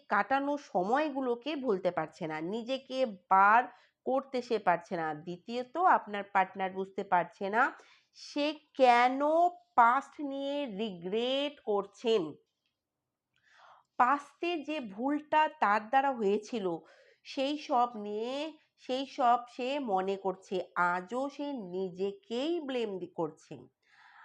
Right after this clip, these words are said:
আপনার পার্টনার পাস্টে আটকে আছে, সেটা সে শো করছে না, কিন্তু আজও কিন্তু সে সেখানেই আটকে আছে। যেভাবে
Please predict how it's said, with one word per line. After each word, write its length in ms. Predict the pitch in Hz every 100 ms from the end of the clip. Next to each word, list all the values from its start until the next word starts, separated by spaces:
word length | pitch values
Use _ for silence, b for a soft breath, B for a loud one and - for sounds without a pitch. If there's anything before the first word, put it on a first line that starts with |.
| B B B -
আপনার 600 | 202 220 - 277 339 403
পার্টনার 680 | 403 311 302 - 285 285 285 285
পাস্টে 580 | 208 202 202 - 247 247 -
আটকে 500 | - 190 - - 220
আছে, 440 | 180 175 - 160 147
সেটা 480 | - 202 202 233
সে 360 | 233 - 220 285
শো 420 | 302 - 226 262 302
করছে 500 | 254 233 226 - 226
না, 280 | 196 156 143 - b b _ 339
কিন্তু 240 | 339 403 -
আজও 460 | 202 190 190 208 294
কিন্তু 360 | 311 339 330
সে 240 | 349 - 339
সেখানেই 680 | 330 262 240 285 285 403 427
আটকে 340 | 349 - 208
আছে। 380 | 175 - - 139 b b b b
যেভাবে 680 | 202 247 269 320 330 302 359